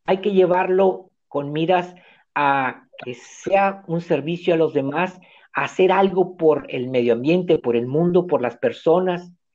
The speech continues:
descubrir lo que hay más arriba de nosotros, Dios, el universo,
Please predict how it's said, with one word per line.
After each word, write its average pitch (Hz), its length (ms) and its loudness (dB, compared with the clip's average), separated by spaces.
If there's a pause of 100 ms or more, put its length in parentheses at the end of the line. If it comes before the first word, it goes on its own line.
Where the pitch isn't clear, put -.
(380)
descubrir 165 800 -2
lo 190 240 0
que 175 180 0
hay 190 340 -2 (840)
más 165 420 0
arriba 175 300 -4 (100)
de 147 80 0
nosotros, 175 800 -8 (640)
Dios, 165 500 2
el 127 120 -4
universo, 170 800 0